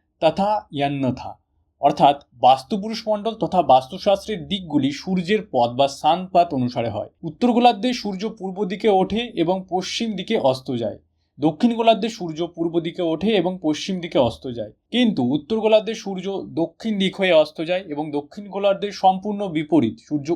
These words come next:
উত্তর দিক হয়ে অস্ত যায়। উত্তর গোলার্ধে সূর্য দক্ষিণ দিক হয়ে অস্ত যাওয়ার ফলে দক্ষিণ দিকটি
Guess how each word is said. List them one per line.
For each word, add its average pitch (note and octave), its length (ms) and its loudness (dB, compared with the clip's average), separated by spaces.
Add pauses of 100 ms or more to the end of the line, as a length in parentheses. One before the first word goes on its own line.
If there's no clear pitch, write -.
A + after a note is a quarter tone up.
উত্তর F#3 420 -6
দিক F3+ 220 -6
হয়ে F3+ 160 2
অস্ত A2+ 260 2
যায়। A2 220 -8 (140)
উত্তর F3 300 -4
গোলার্ধে A3+ 420 2 (280)
সূর্য G3 400 -4
দক্ষিণ D3+ 520 -2
দিক G3+ 240 -6
হয়ে B2 200 2
অস্ত - 360 0
যাওয়ার E3 280 4
ফলে A#2+ 220 -4
দক্ষিণ D3 500 -4
দিকটি F#3+ 320 -10